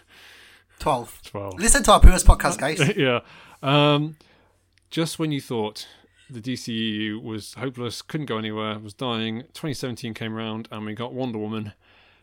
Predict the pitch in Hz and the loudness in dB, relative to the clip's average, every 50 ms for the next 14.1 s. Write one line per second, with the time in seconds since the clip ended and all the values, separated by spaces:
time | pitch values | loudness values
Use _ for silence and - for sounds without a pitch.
0 | _ _ - 151 165 160 135 127 120 117 120 - - - - - - - - 123 | _ _ -4 -2 -2 -2 -2 -2 -2 -4 -4 -4 -8 -12 -12 -12 -12 -12 -8 -6
1 | 120 117 113 113 113 113 117 120 135 135 - - 127 123 120 117 117 113 113 113 | -6 -4 -4 -4 -4 -4 -6 -8 -12 -14 -10 -8 -6 -6 -4 -6 -6 -6 -8 -10
2 | 113 - _ - 202 139 135 131 131 120 113 - - 196 190 165 131 - - - | -12 -16 _ -16 -10 -6 -6 -4 -4 -6 -6 -8 -8 -8 -8 -8 -10 -10 -12 -12
3 | - _ _ _ _ _ - - 120 113 110 110 110 120 127 - - - - 110 | -16 _ _ _ _ _ -20 -18 -14 -12 -12 -12 -12 -14 -16 -20 -20 -18 -16 -14
4 | 107 104 104 - - - 127 120 110 - - - 226 226 208 196 185 170 - - | -14 -14 -16 -16 -14 -12 -12 -10 -12 -12 -10 -6 -2 0 0 0 0 -2 -4 -6
5 | 151 131 135 135 143 147 147 151 _ - - 151 - - - 143 139 135 127 123 | -6 -8 -8 -10 -18 -20 -20 -20 _ -14 -12 -12 -12 -12 -10 -10 -8 -8 -8 -10
6 | 104 - - - - - - - 123 123 - - 120 107 - 139 127 110 110 107 | -12 -14 -18 -18 -16 -14 -10 -10 -10 -10 -10 -12 -14 -14 -12 -12 -12 -12 -12 -12
7 | - 113 104 82 - _ _ _ _ _ _ _ _ _ _ - 95 98 107 - | -10 -12 -12 -12 -14 _ _ _ _ _ _ _ _ _ _ -16 -14 -14 -14 -14
8 | _ 113 123 127 117 120 135 139 - - 107 107 113 117 113 - - 120 110 107 | _ -12 -10 -10 -10 -12 -14 -16 -14 -14 -12 -12 -12 -12 -14 -16 -18 -16 -16 -16
9 | 104 - - 110 - - 117 113 110 104 104 - - 113 101 - 107 101 104 104 | -16 -16 -18 -18 -12 -12 -10 -10 -10 -12 -14 -14 -14 -14 -12 -12 -12 -12 -10 -8
10 | 107 107 101 - _ _ _ _ _ - - - _ - 123 113 101 98 92 95 | -8 -8 -10 -10 _ _ _ _ _ -20 -20 -20 _ -16 -16 -16 -16 -18 -20 -20
11 | 95 - 117 104 104 104 104 101 101 101 101 107 - _ _ _ _ _ _ _ | -18 -14 -12 -12 -10 -10 -10 -10 -10 -10 -12 -12 -16 _ _ _ _ _ _ _
12 | _ _ _ _ _ - 156 147 160 139 113 98 - 107 104 98 92 104 101 92 | _ _ _ _ _ -16 -10 -8 -6 -6 -6 -8 -8 -10 -10 -10 -10 -12 -12 -12
13 | 98 95 95 98 98 98 95 95 95 - - 101 95 92 92 98 95 - - 107 | -12 -14 -14 -14 -14 -14 -16 -16 -18 -16 -14 -14 -14 -12 -12 -14 -14 -14 -12 -14
14 | 98 98 | -14 -14